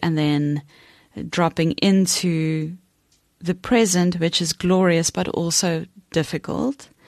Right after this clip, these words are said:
And I was just thinking, I mean, for the first time in a long time, we've gone away for more than two nights with Zoe, and she was so healthy, and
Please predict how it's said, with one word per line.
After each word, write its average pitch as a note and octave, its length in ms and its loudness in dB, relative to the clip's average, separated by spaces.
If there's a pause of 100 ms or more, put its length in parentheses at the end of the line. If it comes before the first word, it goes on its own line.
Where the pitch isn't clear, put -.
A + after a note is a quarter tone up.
(540)
And D#3 800 0 (800)
I G3 100 2
was F#3+ 100 2
just G3+ 160 0
thinking, F3+ 720 0
I F3 100 -2
mean, E3 280 -2 (100)
for - 360 -8
the E3+ 100 -4
first F3 280 2
time E3 140 2
in D#3+ 60 2
a E3 60 2
long E3 180 4
time, E3+ 200 0
we've D#3+ 200 0
gone D3 160 2
away D#3+ 480 2 (1080)
for C#3+ 580 0
more D#3+ 180 4
than C#3+ 300 4
two - 200 -2
nights - 720 0
with D#3+ 160 -6
Zoe, - 560 -2
and E3 120 -4
she - 120 -4
was D3+ 120 0
so - 260 2
healthy, D#3+ 880 -2
and D3+ 440 -2